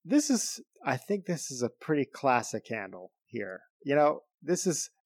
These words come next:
I think the epitome of our handles are, like, you know, internet streaming shows in one thing, and the other one is, like, niche Amazon products that you didn't know you needed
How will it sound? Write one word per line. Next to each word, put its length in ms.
I 100
think 160
the 120
epitome 460
of 120
our 100
handles 320
are, 100
like, 180
you 80
know, 240
internet 320
streaming 320
shows 560
in 140
one 140
thing, 320
and 120
the 80
other 120
one 160
is, 160
like, 320
niche 460
Amazon 560
products 360
that 120
you 80
didn't 220
know 100
you 220
needed 260